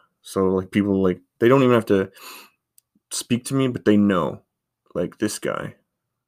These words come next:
this guy could probably step into the U F C and win his first five matches, no problem. So I, I have that kind of aura around me. And if you know me, you definitely know that aura that I'm talking about. It's like, "Wow, this guy,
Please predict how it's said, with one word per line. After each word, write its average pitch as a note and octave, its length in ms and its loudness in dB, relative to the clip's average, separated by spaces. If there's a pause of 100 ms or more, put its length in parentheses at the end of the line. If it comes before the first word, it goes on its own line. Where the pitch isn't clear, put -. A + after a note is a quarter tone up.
(140)
this A#2+ 160 -6
guy A2+ 140 0
could - 120 -12
probably G2+ 220 -2
step - 480 -2
into G2+ 260 -6
the G2 100 -6
U F#2 140 -4
F G2+ 120 -10
C C2+ 360 -10
and - 320 -10 (760)
win F#2+ 240 0
his F#2+ 140 -6
first - 260 -10
five G#2 260 -8
matches, - 500 -10 (360)
no E2 200 -2
problem. - 320 -6
So - 220 -16 (140)
I, A#2+ 280 0
I A#2+ 120 4
have C#3+ 240 2
that A#2 160 6
kind A2 180 0
of F#2 100 -4
aura G#2+ 480 4
around G2 400 0
me. F#2+ 200 -6 (480)
And G#2 120 0
if G2 80 -4
you G#2+ 100 2
know G#2 320 6
me, G2 140 0
you F#2 120 0
definitely G2+ 400 -2
know G2+ 360 2
that G#2+ 200 2
aura A2 260 2
that G#2+ 100 2
I'm G2+ 100 -2
talking G#2 280 0
about. A2+ 140 0
It's G#2 120 -6
like, - 160 -6
"Wow, A1+ 220 -6
this - 180 -6
guy, - 320 -12